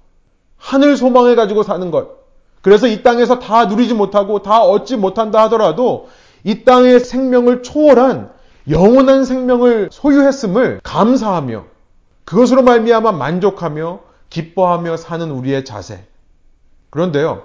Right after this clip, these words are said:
오늘 본문에는요, 좀 더 구체적이고 좀 더 실질적인 적용이 들어있는 것 같습니다.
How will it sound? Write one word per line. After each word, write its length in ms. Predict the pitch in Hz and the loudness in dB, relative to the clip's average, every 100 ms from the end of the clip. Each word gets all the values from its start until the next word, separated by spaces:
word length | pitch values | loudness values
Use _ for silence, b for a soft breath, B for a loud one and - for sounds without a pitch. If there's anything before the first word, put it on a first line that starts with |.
| _ | _
오늘 480 | 139 175 214 196 135 | -6 -2 0 -2 -6
본문에는요, 840 | 135 165 190 170 139 123 165 95 - | -8 -6 -4 -4 -6 -8 -10 -12 -10
좀 300 | 240 254 220 | -8 -6 -4
더 420 | 220 175 113 - | -2 -2 -4 -10
구체적이고 1080 | - 165 - 214 190 139 123 165 92 85 _ _ _ _ _ | -16 -12 -10 -6 -4 -6 -6 -6 -6 -14 _ _ _ _ _
좀 200 | 240 262 | -12 -8
더 100 | 247 | -8
실질적인 840 | 277 294 294 277 240 214 220 - | -6 -6 -6 -4 -2 -4 -6 -10
적용이 680 | - 131 202 208 202 170 135 | -10 -6 -4 -4 -4 -8 -8
들어있는 420 | 131 143 123 127 | -4 -4 -4 -8
것 80 | 135 | -8
같습니다. 520 | 95 - 101 90 | -10 -14 -18 -18